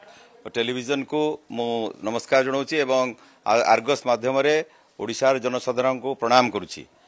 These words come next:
ପ୍ରଭୁ ଜଗନ୍ନାଥଙ୍କ କୃପାରେ ଭାରତ ସରକାରଙ୍କ ନିର୍ଦ୍ଦେଶ କ୍ରମେ ମୁଁ ଆଜି, ଅ, ନ୍ୟାସନାଲ ମନୁମେଣ୍ଟ ଅଥରିଟିର ଚେୟାରମ୍ୟାନ ହିସାବରେ ଦାୟିତ୍ୱ ଗ୍ରହଣ କଲି. ଅ, ଏହା କେବଳ ମୋ ପାଇଁ ନୁହେଁ, I think,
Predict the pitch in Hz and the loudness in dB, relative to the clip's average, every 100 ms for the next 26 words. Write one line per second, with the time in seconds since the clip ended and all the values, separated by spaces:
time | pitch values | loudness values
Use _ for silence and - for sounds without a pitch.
0 | _ _ - 110 127 117 113 127 123 135 | _ _ -4 -2 0 0 0 0 0 -4
1 | 127 127 - _ - 104 127 127 156 - | -4 -4 -6 _ -14 0 4 4 2 -2
2 | - 92 110 - 120 120 131 131 127 110 | -6 -4 -4 -2 -6 0 0 0 -4 -4
3 | 104 120 123 131 131 147 156 - - _ | -6 -8 -6 -4 -4 -4 -6 -12 -20 _
4 | 104 117 131 123 131 127 - _ _ _ | -6 0 2 2 0 -2 -10 _ _ _
5 | - - 107 101 107 113 143 123 123 127 | -14 -6 -4 2 4 4 0 -2 -2 -2
6 | 127 110 104 120 113 127 143 - 113 113 | -2 -2 -2 -6 -6 -4 -4 0 -2 -2
7 | 123 113 127 120 117 110 107 117 110 107 | -6 -2 0 0 2 0 0 -4 -4 -2
8 | 104 113 147 - _ _ _ _ - 101 | -2 -2 -4 -8 _ _ _ _ -2 2
9 | 101 98 98 92 - 120 139 156 147 _ | 4 4 -2 -8 -6 2 4 4 -2 _
10 | _ 123 117 127 127 117 - _ - 110 | _ -4 0 4 4 0 -6 _ -6 -4
11 | 127 139 143 135 156 175 - - _ - | 2 2 2 -2 -4 -6 -12 -20 _ -6
12 | 117 - 131 | -6 -4 -8